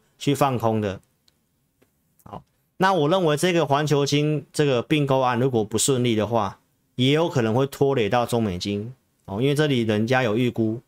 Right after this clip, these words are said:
如果并购案没有通过，可能会修正个两三成。哦，所以呢，中美金我带会员做，我们已经有先获利放口袋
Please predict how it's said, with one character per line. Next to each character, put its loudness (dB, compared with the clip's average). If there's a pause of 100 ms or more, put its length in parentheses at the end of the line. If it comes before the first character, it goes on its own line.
(140)
如 0
果 2
并 0
购 2
案 0
没 0
有 0
通 0
过， 2
可 -4
能 -2
会 0
修 0
正 0
个 -2 (300)
两 0
三 0
成。 -4 (1000)
哦， -4
所 0
以 2
呢， 0 (760)
中 0
美 2
金 0
我 0
带 2
会 2
员 0
做， 0
我 2
们 0
已 -2
经 0
有 0
先 -2
获 0
利 0
放 0
口 -8
袋 -2